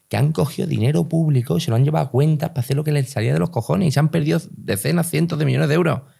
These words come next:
que nadie sabe dónde está. Y no pasa nada. ¿Por qué? Amnistía. Porque necesito estar un rato más en el gobierno.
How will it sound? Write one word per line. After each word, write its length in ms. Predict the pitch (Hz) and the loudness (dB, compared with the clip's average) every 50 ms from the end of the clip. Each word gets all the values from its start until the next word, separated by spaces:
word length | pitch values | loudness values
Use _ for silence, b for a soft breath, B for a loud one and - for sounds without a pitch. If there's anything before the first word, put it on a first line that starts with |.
| b b b b b b _ _ | b b b b b b _ _
que 100 | - 117 | -2 0
nadie 200 | 110 120 147 160 | 2 4 4 4
sabe 200 | 143 - 165 170 | 4 4 4 4
dónde 200 | 160 170 170 156 | 6 6 6 6
está. 440 | 131 - - 170 190 180 170 b b b b b b b _ _ _ _ _ _ _ _ _ | 4 4 4 2 2 2 0 b b b b b b b _ _ _ _ _ _ _ _ _
Y 100 | - 104 | 0 2
no 160 | 101 120 135 | 4 4 4
pasa 240 | - 143 135 - 143 | 2 0 0 2 2
nada. 440 | 135 143 147 143 131 113 104 101 - _ _ _ | 2 2 2 2 0 -2 -2 -6 -12 _ _ _
¿Por 140 | - 135 127 | -8 -8 -4
qué? 300 | - 156 143 123 - - - _ _ | 0 2 2 2 2 0 -12 _ _
Amnistía. 680 | - 101 92 92 87 82 87 - 101 92 85 80 73 - _ _ _ _ _ _ _ | -4 -2 0 0 -2 -2 -4 -4 -2 -2 -2 -4 -8 -16 _ _ _ _ _ _ _
Porque 220 | _ 92 85 - 95 | _ -8 -4 -2 -2
necesito 380 | 92 85 - 98 - - - | -2 -2 -4 -8 -4 -2 -2
estar 180 | 104 - - 113 | -2 0 0 0
un 80 | 107 98 | 0 0
rato 260 | 98 95 95 - 95 | 0 -2 -2 0 -2
más 140 | 98 101 101 | 0 0 0
en 80 | 101 101 | 0 0
el 80 | 95 87 | 0 0
gobierno. 440 | 87 85 90 87 85 82 80 - | 0 0 0 -2 -2 -4 -8 -8